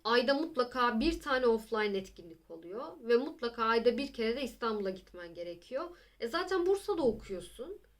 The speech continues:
Atla vapura git. Bak, ben Konya'dan herhalde beş buçuk saate falan her ay gelip gidiyordum. Tabii seneye nasıl bir program olacak bilmiyorum ama ne kadar çok gelirsen, ne kadar çok network sağlarsan senin için o kadar kâr.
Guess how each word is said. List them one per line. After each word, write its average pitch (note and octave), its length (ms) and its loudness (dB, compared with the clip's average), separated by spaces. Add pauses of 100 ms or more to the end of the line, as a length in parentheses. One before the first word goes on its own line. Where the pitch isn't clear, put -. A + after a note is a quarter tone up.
Atla D#4+ 320 -6
vapura D#4 300 0
git. F4 220 -2
Bak, D#4+ 180 -4
ben D#4+ 180 -6
Konya'dan E4 580 -6 (440)
herhalde D#4 420 -2
beş E4 200 -2
buçuk - 220 -18
saate D4+ 340 -8
falan D#4 340 -8 (400)
her E4 300 0
ay E4+ 300 0
gelip D#4 300 -6
gidiyordum. C4 560 -2 (500)
Tabii D4 180 -4
seneye D#4 380 0
nasıl D#4+ 260 -4
bir D#4+ 100 -6
program C#4+ 400 -6
olacak D4 340 -6
bilmiyorum C#4 420 0
ama G4 320 -2 (300)
ne F#4+ 200 0
kadar A#3+ 300 0
çok G#3+ 240 -10
gelirsen, G3+ 560 -6 (180)
ne F4+ 140 -6
kadar G#3+ 300 -2
çok G#3 200 -8
network G3 400 -8
sağlarsan F#3+ 800 -8
senin A3 240 -4
için - 240 -14
o A#3+ 80 -14
kadar C4+ 260 -8 (160)
kâr. - 300 -20